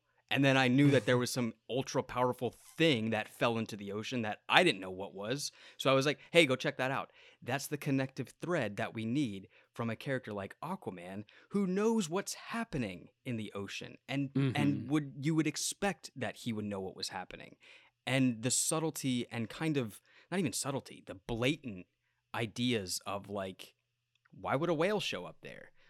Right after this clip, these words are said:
Speaker 1: Well, there's the imagery of mother and, and, and calf,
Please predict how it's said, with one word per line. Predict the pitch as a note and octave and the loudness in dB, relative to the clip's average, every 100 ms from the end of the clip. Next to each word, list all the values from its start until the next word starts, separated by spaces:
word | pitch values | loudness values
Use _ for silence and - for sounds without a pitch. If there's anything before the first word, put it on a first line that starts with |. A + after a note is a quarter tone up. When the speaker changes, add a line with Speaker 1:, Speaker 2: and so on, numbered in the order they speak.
| _ | _
Speaker 1:
Well, | C#3 C3+ C3 | 2 4 4
there's | B2+ A#2+ | 4 2
the | B2+ C3 | 0 2
imagery | B2 G#2+ B2 | 2 2 2
of | A#2 | 2
mother | A2 A2 G#2+ G#2+ | 2 0 0 -2
and, | G2+ - | -4 -6
and, | G2+ G2 F#2+ - | -10 -10 -12 -12
and | F#2+ - | -14 -8
calf, | B2 A2 G#2 - | 2 2 2 -6